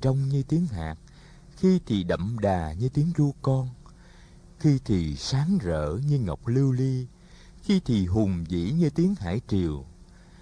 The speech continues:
khi thì im lặng như nụ cười của người đã thoát ly được sự hơn thua còn mất. Chim chóc trong rừng đã im hơi lặng tiếng, và gió chiều cũng đang thôi rì rào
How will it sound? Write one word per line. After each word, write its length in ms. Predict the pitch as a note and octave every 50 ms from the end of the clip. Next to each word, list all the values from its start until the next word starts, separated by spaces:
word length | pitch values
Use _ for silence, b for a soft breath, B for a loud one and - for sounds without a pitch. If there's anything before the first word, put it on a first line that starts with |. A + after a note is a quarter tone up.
| B B B
khi 380 | - - D3 D#3+ E3 E3+ E3+ D#3+ -
thì 220 | - D#2 C#2 - -
im 240 | - C3 C#3+ D3 C3
lặng 380 | F#2+ D#2+ D2+ C#2 C2+ C#2 D#2 F2 F#2+
như 140 | C3 C#3+
nụ 240 | B2 G2 E2+ E2+ - - -
cười 320 | G2+ F#2 E2+ E2 D#2 D2 -
của 120 | - F#2+ G#2+
người 380 | B2 A#2 G2 F#2 E2 D2 C#2+
đã 140 | C2+ C#2+ E2 - - - -
thoát 280 | D3 E3+ - - -
ly 240 | C#3 C3+ C3+ C3 B2+
được 220 | G#2+ E2+ D2+ - -
sự 340 | - F2 D2+ C#2 D2 F2
hơn 320 | F2 F2+ A#2+ C#3 C#3 B2+ B2 -
thua 240 | - B2 C3 B2+ B2 A#2+ - -
còn 380 | - F2 D2+ C#2 B1+ C#2 D#2+
mất. 160 | A2 D3 E3 - - - B B B B B B B B B B B B B B B B - -
Chim 200 | - C#3 A#2+ G#2+
chóc 180 | - D#3+ D#3 - -
trong 180 | - B2 A#2 G#2+ -
rừng 320 | G#2 F#2 D#2+ C#2+ C2 B1 -
đã 120 | F2+ G2+ -
im 180 | - A2+ G#2+
hơi 180 | G#2 A2+ A2+ G#2
lặng 220 | F2 D2+ D2 D2+ D2 -
tiếng, 200 | - G#2+ G#2 A#2 C3 D3+ F3 B B B B B B B B B B
và 340 | B2 A#2+ A#2+ A#2+ A2+ G#2+ G#2
gió 200 | G2+ G#2+ B2+ D#3+ G3+ G#3 -
chiều 420 | - A#2 G#2 G2+ F#2+ F#2 F2 E2+ -
cũng 220 | - G2+ B2+ D#3
đang 260 | D#3 D#3+ D#3+ D#3 D#3+ E3 -
thôi 280 | - D3+ D#3 E3 E3 A#2+ -
rì 160 | G2 F#2 D#2
rào 320 | D2+ F2+ E2+ D#2 D2 D2+